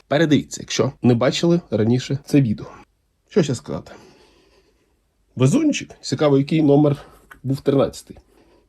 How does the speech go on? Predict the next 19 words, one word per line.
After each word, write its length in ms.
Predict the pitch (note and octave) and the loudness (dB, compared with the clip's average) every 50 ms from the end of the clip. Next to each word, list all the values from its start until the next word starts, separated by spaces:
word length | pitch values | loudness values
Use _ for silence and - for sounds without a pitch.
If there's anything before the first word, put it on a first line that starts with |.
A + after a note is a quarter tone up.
| _ _ _ | _ _ _
Матеріалу 420 | C3+ D3+ D#3+ F#3+ G3 D#3+ A#2+ G#2+ | -2 0 0 2 2 2 2 2
для 120 | G#2 A#2 A2 | 2 2 0
відео 240 | G#2 F#2 - F#2+ | 0 -2 -2 -4
дуже 320 | G#2 A#2 D#3 C#3+ A#2 G#2 G2 | 0 2 2 2 2 2 0
багато. 500 | F2 - C3 F3 G#3 G#3+ - G3+ G3 G3 - - - _ _ _ _ _ _ _ _ | 0 2 2 2 0 2 2 0 0 0 -4 -10 -20 _ _ _ _ _ _ _ _
Коробки 420 | - E3+ E3 D#3+ D3 D3 - B2+ | -2 0 0 0 0 -2 -4 -6
стоять 380 | A2+ - - C3 A#2+ B2 B2 A2+ | -6 -2 0 2 2 2 2 2
деякі 380 | B2+ B2 A2+ G#2+ - A2 G#2 G2+ - - _ _ _ | 2 2 2 0 -2 -4 -4 -4 -8 -18 _ _ _
майже 280 | - C3 B2+ A#2+ A2+ G#2 | 0 2 2 2 0 -2
по 160 | - - C#3+ | -2 0 2
року, 380 | E3 G#3+ A#3 - A#3 G#3+ G#3+ - - - _ _ _ _ _ _ _ _ | 2 2 2 2 0 -2 -2 -4 -12 -20 _ _ _ _ _ _ _ _
але 120 | - A2 A2+ | -6 -6 -6
все 200 | G#2+ - E3 F3+ | -2 0 0 2
не 100 | F#3+ E3 | 2 2
було 280 | D#3 D#3+ D#3 D#3 D3+ | 4 4 4 6 6
здоров'я 520 | C3+ A2 G#2 A#2 C3 C#3+ C#3 C#3 B2+ B2 B2+ - _ _ | 4 4 2 2 4 4 4 4 4 2 0 -4 _ _
записати 680 | - A2+ G#2 A2+ G#2 - A2 - - A#2 - - A#2+ B2+ - _ _ _ _ | -4 -2 0 0 0 0 -2 -2 -2 -4 -2 -4 -8 -10 -10 _ _ _ _
нове 340 | G2+ G2+ F#2 G2 B2 C#3 C#3+ - | -6 -6 -4 -4 -6 -6 -6 -4
відео. 400 | A#2 A#2+ C3 G2 - - C#2+ | 0 0 2 0 0 -2 -10